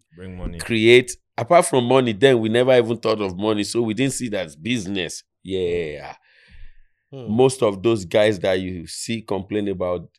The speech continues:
Speaker 2: every other things they need to do about their business, they don't see it as business. They don't see themselves as a business or the music business as some sort of business that they need to work hard at, the way a bricklayer will carry pong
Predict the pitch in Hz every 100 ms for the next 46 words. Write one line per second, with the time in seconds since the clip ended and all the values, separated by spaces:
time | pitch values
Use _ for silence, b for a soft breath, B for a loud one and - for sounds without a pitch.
0 | _ 104 104 110 107 101 92 107 104 92
1 | 92 104 104 95 117 107 110 104 104 98
2 | 107 117 127 135 131 _ _ _ _ _
3 | 101 101 113 - 113 107 95 82 123 104
4 | 85 80 - - 87 104 - 110 104 101
5 | _ 98 92 - 98 98 95 92 82 101
6 | 104 101 95 - 87 85 85 101 95 101
7 | 101 _ _ _ _ _ _ - 156 -
8 | 104 90 - 90 - 107 101 98 98 95
9 | 87 87 107 98 107 95 87 85 92 107
10 | 101 101 - 90 85 95 95 - 98 92
11 | 90 - _ - 80 85 98 98 98 85
12 | 101 101 101 98 95 95 b b b b
13 | 90 - 101 101 98 92